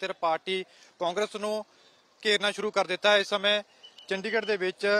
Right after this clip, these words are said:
ਐਮ ਐਲ ਏ ਫਲੈਟ ਤੋਂ ਮਾਰਚ ਸ਼੍ਰੋਮਣੀ ਅਕਾਲੀ ਦਲ ਦੇ ਵੱਲੋਂ ਕੱਢਿਆ ਜਾ ਰਿਹਾ ਤੇ ਵਿਧਾਨ ਸਭਾ ਵੱਲ ਇਹ ਮਾਰਚ ਕੱਢਿਆ ਜਾ ਰਿਹਾ ਹੈ। ਬਿਕਰਮ ਮਜੀਠੀਆ ਦੀ ਅਗਵਾਈ ਦੇ ਵਿੱਚ ਇਹ ਮਾਰਚ ਹੋ ਰਿਹਾ ਹੈ। ਤਮਾਮ ਲੀਡਰਸ਼ਿਪ ਸ਼੍ਰੋਮਣੀ ਅਕਾਲੀ ਦਲ ਦੀ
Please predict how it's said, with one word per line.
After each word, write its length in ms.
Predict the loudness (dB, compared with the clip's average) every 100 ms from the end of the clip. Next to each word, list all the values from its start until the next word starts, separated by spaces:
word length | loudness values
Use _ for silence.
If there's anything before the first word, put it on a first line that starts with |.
| 0
ਐਮ 180 | -6 -2
ਐਲ 140 | 0 0
ਏ 60 |
ਫਲੈਟ 300 | 0 0 0
ਤੋਂ 220 | 0 -2
ਮਾਰਚ 460 | 0 2 2 0 -2 -2 -2
ਸ਼੍ਰੋਮਣੀ 360 | -4 -6 -6
ਅਕਾਲੀ 200 | -4 -4
ਦਲ 140 | -4 -6
ਦੇ 100 | -4
ਵੱਲੋਂ 280 | -6 -6 -6
ਕੱਢਿਆ 300 | -4 -2 -2
ਜਾ 180 | 0
ਰਿਹਾ 120 | 0 -2
ਤੇ 140 | -4
ਵਿਧਾਨ 300 | -6 -4 -4
ਸਭਾ 260 | -4 -4 -2
ਵੱਲ 460 | -4 -4 -4 -4 -8 _ _
ਇਹ 240 | -6 -4 -2
ਮਾਰਚ 400 | 2 2 0 -4 -6 -8 -20 -20 _
ਕੱਢਿਆ 220 | -2 2 4
ਜਾ 180 | 2 0
ਰਿਹਾ 100 | -2
ਹੈ। 60 |
ਬਿਕਰਮ 420 | -4 -4 0 0
ਮਜੀਠੀਆ 380 | -2 -4 -2 0
ਦੀ 120 | 0
ਅਗਵਾਈ 280 | 0 0 0
ਦੇ 120 | -2
ਵਿੱਚ 240 | -2 -4 -2
ਇਹ 160 | -4
ਮਾਰਚ 340 | 0 2 2 0
ਹੋ 160 | 0 4
ਰਿਹਾ 160 | 4
ਹੈ। 100 | 4 0 -14 -2
ਤਮਾਮ 460 | 2 6 6 6 0
ਲੀਡਰਸ਼ਿਪ 600 | -2 0 0 -2 -2 0 -2 -2 -16 -12
ਸ਼੍ਰੋਮਣੀ 440 | -4 -4 -2 -2
ਅਕਾਲੀ 300 | 0 2 2
ਦਲ 220 | 4 2 2
ਦੀ 140 | 0